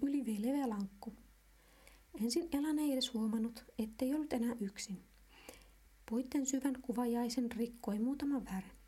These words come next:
Poika hätkähti huomatessaan suuren kurjen, joka seisoi lähteen toisella laidalla yhdellä jalalla. Se tapitti tuimasti häneen, kun sanoakseen,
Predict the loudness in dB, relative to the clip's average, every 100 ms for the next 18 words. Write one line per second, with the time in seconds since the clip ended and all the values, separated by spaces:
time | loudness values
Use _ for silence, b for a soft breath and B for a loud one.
0 | -20 B B B B B -20 -4 -2 -2
1 | -2 -2 -2 -2 -2 0 2 2 0 -2
2 | 0 0 2 2 0 -2 0 2 0 -2
3 | -8 -20 -10 -8 -2 -2 0 2 0 -2
4 | -2 -2 0 0 0 -2 -2 -2 -2 -2
5 | -2 -2 0 -2 0 0 0 -2 -6 -14
6 | -20 B B B B B B -6 -4 -2
7 | 0 -2 -2 0 2 2 0 -2 0 0
8 | 2 -2 -4 -4 -2 0 0 0 -2 -2